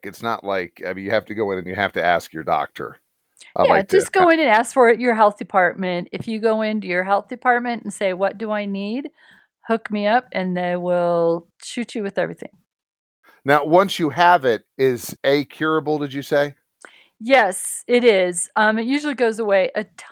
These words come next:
Speaker 2: tiny, tiny percentage of people can go on to have some chronic hepatitis. Um, so there's a really good reason not to have it. It's not one of those, "Okay, I'll just have it done once and forget it." No, you're way too sick, and the risk is not huge, but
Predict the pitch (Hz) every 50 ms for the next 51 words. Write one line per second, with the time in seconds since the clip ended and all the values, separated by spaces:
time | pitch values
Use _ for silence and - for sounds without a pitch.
0 | _ - 320 311 294 294 294 294 302 294 302 294 285 285 269 226 - 247 233 226
1 | 226 214 - 208 - 226 208 202 202 185 202 180 - 202 196 - 202 196 185 _
2 | - - - _ _ - - 220 208 202 196 196 190 190 190 190 185 185 180 180
3 | 175 - - 180 175 170 196 180 170 175 - - - 175 165 - 175 - - 175
4 | 165 160 165 165 160 165 - - - _ _ - - - _ _ - - 170 165
5 | 175 170 - 196 175 160 185 175 160 175 175 170 170 175 165 160 175 165 160 165
6 | 170 160 160 170 156 151 151 156 151 151 - - - 156 156 151 151 147 151 156
7 | 151 - - - - - 165 156 156 - - - 165 151 156 151 156 151 143 147
8 | 160 - - - - 359 359 392 302 294 302 294 285 277 262 - - 214 220 240
9 | 233 214 220 208 202 196 196 190 202 214 - - 190 180 175 - 185 180 170 170
10 | - _ _ _ _ _ _ - 185 185 170 151 147 156 165 196 208 208 202 208
11 | 208 214 220 214 - 233 196 - - 202 180 170 165 - - - _ _ _ _
12 | _ _ _ _ - 190 185 185 180 175 175 175 175 170 - - - - _ _
13 | - - 254 247 254 254 240 214 - 214 202 190 185 185 - - - - 160 156
14 | 165 - - - - -